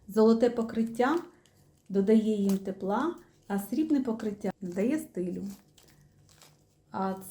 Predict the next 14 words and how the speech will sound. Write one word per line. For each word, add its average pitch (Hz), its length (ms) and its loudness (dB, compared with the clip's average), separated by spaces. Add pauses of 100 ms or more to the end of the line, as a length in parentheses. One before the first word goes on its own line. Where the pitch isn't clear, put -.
це 214 380 0 (180)
бронзові 220 600 2
роздільні 269 460 2
намистини 262 680 2
та 330 140 0
шапочки. 190 840 -6 (460)
Додають 214 540 2 (460)
прикрасам 202 720 -2 (720)
вінтажності 226 880 2
та 233 160 -2
загадковості. 214 1120 0 (1500)
Ось 185 240 -4
такі - 320 -12
шапочки. 233 800 -8